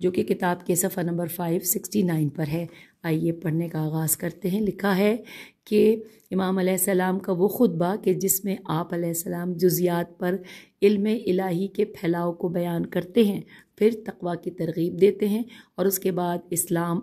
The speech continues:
और कुरान की बरतरी को बयान करते हैं। और अब आइए खुतबे की सनद पढ़ते हैं। लिखा है, मसादिर नहजुल बलागा के मुसन्निफ कहते हैं कि इबारतों में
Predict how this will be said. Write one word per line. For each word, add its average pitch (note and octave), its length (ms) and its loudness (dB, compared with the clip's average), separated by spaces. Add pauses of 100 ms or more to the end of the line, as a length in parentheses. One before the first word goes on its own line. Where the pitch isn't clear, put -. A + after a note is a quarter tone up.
और E3 80 0
कुरान E3+ 440 -2
की D#3+ 160 -4
बरतरी D#3+ 400 0
को A3+ 180 -2
बयान E3 360 2
करते D#3 360 -10
हैं। E3 240 -4 (400)
और D#3+ 80 0
अब D#3+ 140 0
आइए E3+ 320 2
खुतबे F3 400 -4
की F3+ 180 -4
सनद E3+ 500 4
पढ़ते E3+ 260 0
हैं। A#3+ 200 4 (300)
लिखा G3 220 4
है, A3+ 60 8
मसादिर G3 580 4
नहजुल F#3+ 340 2
बलागा E3+ 380 0
के F3 140 -6
मुसन्निफ D#3+ 520 0
कहते F3+ 280 0
हैं A#3 200 4 (320)
कि - 80 0
इबारतों G3+ 580 4
में G#3+ 260 2